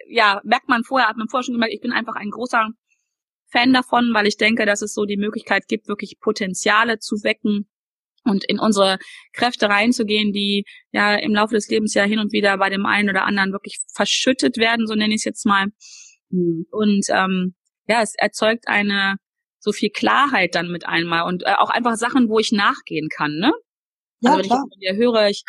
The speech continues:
Speaker 1: keine Ahnung, ich, das könnte das und das heißen, dann kann ich ja auch mal, wenn ich mit meinem Leben sonst so vielleicht ganz unzufrieden bin, einfach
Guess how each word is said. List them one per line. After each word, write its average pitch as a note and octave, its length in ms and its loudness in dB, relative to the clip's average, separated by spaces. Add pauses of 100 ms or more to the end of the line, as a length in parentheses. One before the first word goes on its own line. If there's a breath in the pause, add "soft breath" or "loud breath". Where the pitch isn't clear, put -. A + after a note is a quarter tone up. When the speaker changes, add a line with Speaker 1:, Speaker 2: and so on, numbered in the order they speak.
(300 loud breath)
Speaker 1:
keine G#3 180 2
Ahnung, G#3 200 2
ich, - 180 -12
das G#3 180 -2
könnte A3+ 240 0
das G#3+ 220 0
und G#3 120 -2
das C#4+ 200 0
heißen, A#3 380 0
dann G#3 100 -2
kann A3 160 -2
ich B3 100 -2
ja A3 140 2
auch A3+ 40 0
mal, G#3 200 0 (300 loud breath)
wenn G3+ 100 -4
ich G#3 100 -4
mit G#3 120 -4
meinem G3 240 0
Leben A3 260 2
sonst A3+ 260 4
so A#3+ 120 0
vielleicht G#3+ 240 0
ganz G#3 180 -2
unzufrieden B3 580 0
bin, A3+ 160 -2
einfach G#3+ 300 0